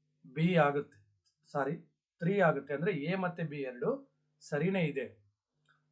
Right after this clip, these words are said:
ಆದ್ರೆ ಕನ್ನಡದಲ್ಲಿ ಈ ಪ್ರಶ್ನೆಗೆ ಅವ್ರು ಬಿಟ್ಟಿರೋ ಉತ್ತರ ನನಗೂ ತಪ್ಪು ಅಂತಾನೆ ಅನ್ಸುತ್ತೆ. ಕಾರಣ ಏನು ಅಂತ ಹೇಳಿದ್ರೆ, ಆ, ಕವಿರಾಜ ಮಾರ್ಗವು ಕನ್ನಡ ಸಾಹಿತ್ಯದಲ್ಲಿ ಮೊದಲ ಪದ್ಯ ಕೃತಿಯಾಗಿದೆ, ಇದು ತಪ್ಪಿದೆ.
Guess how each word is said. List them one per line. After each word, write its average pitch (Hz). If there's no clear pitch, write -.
ಆದ್ರೆ 165
ಕನ್ನಡದಲ್ಲಿ 185
ಈ 175
ಪ್ರಶ್ನೆಗೆ 160
ಅವ್ರು 143
ಬಿಟ್ಟಿರೋ 156
ಉತ್ತರ 160
ನನಗೂ 156
ತಪ್ಪು 156
ಅಂತಾನೆ 175
ಅನ್ಸುತ್ತೆ. 143
ಕಾರಣ 170
ಏನು 180
ಅಂತ 160
ಹೇಳಿದ್ರೆ, 135
ಆ, 143
ಕವಿರಾಜ 196
ಮಾರ್ಗವು 180
ಕನ್ನಡ 160
ಸಾಹಿತ್ಯದಲ್ಲಿ 170
ಮೊದಲ 156
ಪದ್ಯ 165
ಕೃತಿಯಾಗಿದೆ, 143
ಇದು 240
ತಪ್ಪಿದೆ. -